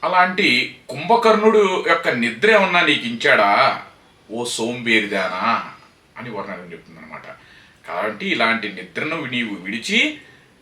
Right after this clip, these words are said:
తలుపు తీయడానికి సంసిద్ధురాలవై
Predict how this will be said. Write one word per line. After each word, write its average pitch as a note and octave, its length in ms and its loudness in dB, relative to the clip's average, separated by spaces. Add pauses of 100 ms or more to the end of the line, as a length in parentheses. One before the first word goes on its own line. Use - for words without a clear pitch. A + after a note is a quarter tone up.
తలుపు E3+ 280 -2
తీయడానికి C3 880 0
సంసిద్ధురాలవై B2+ 1080 2